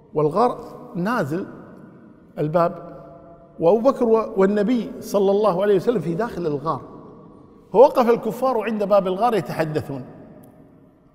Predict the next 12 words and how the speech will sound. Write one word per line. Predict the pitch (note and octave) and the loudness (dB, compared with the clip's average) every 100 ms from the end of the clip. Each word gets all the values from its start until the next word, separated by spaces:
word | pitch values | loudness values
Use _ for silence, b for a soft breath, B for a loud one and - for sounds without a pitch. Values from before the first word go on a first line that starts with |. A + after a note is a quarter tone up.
| _ _ _ _ _ _ _ _ _ | _ _ _ _ _ _ _ _ _
فأبو | D3+ F3 | 0 0
بكر | G3+ D4+ G#3 | 0 -2 -2
يهمس | A#3+ A#3 F#3+ G3 - F3+ | 0 -2 -4 -8 -8 -8
للنبي | D#3+ D#3 D3 B2 - - - - | -6 -6 -6 -8 -14 -20 -20 -14
صلى | - E3+ D3+ | -6 -2 -2
الله | D3+ C3 | -2 -4
عليه | C3 C3 | -4 -6
وسلم | B2+ C#3 | -8 -8
يقول: | D#3 - F#3 | -8 -8 -4
"يا | F#3 | -4
رسول | F3 F3 | -4 -8
الله، | - | -10